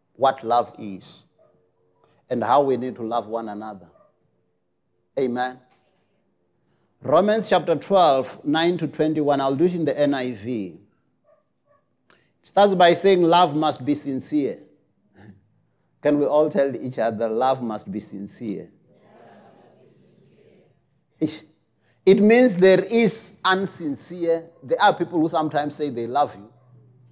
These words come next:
but they're just saying it. Amen?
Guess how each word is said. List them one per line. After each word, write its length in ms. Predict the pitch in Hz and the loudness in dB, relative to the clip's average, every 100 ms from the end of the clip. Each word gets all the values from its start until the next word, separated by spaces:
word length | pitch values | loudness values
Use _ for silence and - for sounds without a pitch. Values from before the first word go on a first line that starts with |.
| _ _ _ - - _ _ _ _ - | _ _ _ -20 -20 _ _ _ _ -2
but 220 | 143 135 | 0 2
they're 120 | 143 | 2
just 220 | 170 175 | 2 -2
saying 300 | 123 107 98 | -6 -8 -10
it. 240 | 85 - - _ _ _ _ _ _ _ _ _ _ _ _ _ _ _ _ _ _ _ - | -14 -20 -20 _ _ _ _ _ _ _ _ _ _ _ _ _ _ _ _ _ _ _ -4
Amen? 380 | 147 135 156 185 | -2 0 -2 -4